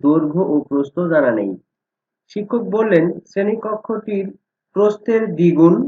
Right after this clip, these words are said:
দৈর্ঘ্য অপেক্ষা চা-, দশ মিটার বেশি।" তাহলে প্রস্থের দ্বিগুণ আবার দৈর্ঘ্য অপেক্ষা দশ মিটার বেশি এবং পরিসীমা দেওয়া আছে একশো মিটার।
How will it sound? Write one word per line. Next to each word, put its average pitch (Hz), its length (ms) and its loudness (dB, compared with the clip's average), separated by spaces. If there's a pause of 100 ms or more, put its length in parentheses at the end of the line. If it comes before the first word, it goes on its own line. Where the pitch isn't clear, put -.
দৈর্ঘ্য 214 420 2
অপেক্ষা 208 640 2 (400)
চা-, 143 400 0
দশ 147 320 6 (840)
মিটার 151 360 2
বেশি।" 139 260 0 (120)
তাহলে 220 400 2 (380)
প্রস্থের 220 420 4 (100)
দ্বিগুণ 196 520 4 (280)
আবার 151 240 4 (160)
দৈর্ঘ্য 185 680 4
অপেক্ষা 180 480 0
দশ 156 340 4
মিটার 151 300 0
বেশি 127 320 -4 (200)
এবং 214 380 2
পরিসীমা 202 560 2
দেওয়া 135 400 6
আছে 170 320 -2 (180)
একশো 139 540 0
মিটার। 107 400 -8